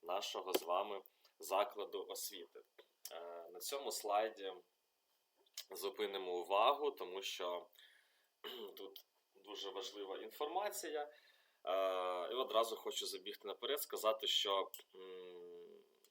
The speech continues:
дати, терміни нашого конкурсу трошечки втиснуті, тому, е, ви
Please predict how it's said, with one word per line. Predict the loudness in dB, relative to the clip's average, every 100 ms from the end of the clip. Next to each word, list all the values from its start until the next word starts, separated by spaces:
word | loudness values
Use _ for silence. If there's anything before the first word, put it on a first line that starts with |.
| _ -8 4
дати, | 6 6 4 -2 -2 -2
терміни | 0 0 0 -4 -6 -6 -4 -4 -4
нашого | -4 -4 -6 -2
конкурсу | 0 0 -2 -6 -6 -6
трошечки | -4 -2 -2 -2 -6 -8 -8 -6 -6 -8 -16
втиснуті, | -14 -10 -6 -6 -4 -6 -6
тому, | -8 -6 -4 -4 -4 -12 _ -20 -20 _ _ -6
е, | -2 -2 -2 -4 -10 -12 -14 -14 -6
ви | -2 0 -2 -4